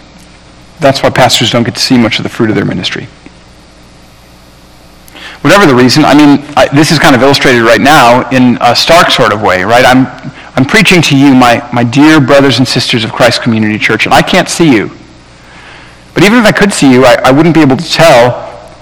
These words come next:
is there more faith in her heart than twenty minutes ago when this sermon began?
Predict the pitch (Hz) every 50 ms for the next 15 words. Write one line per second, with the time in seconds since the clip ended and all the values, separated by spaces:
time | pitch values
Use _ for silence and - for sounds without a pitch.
0 | - - 143 143 165 196 190 165 147 143 170 175 175 170 170 160 151 147 147 147
1 | 143 139 135 - - - - - 139 117 104 117 - - - - - - - -
2 | - - - 117 110 110 - - 131 131 127 127 127 - - - - - - -
3 | - - - - 113 92 - - - - - - - - - - - - - -
4 | - - - - - - - - 123 123 120 117 110 110 110 113 131 - - -
5 | - - - - - - - - - 139 139 131 127 117 110 - - 120 110 101
6 | 98 101 98 101 98 - - - 113 107 101 98 95 82 95 90 - -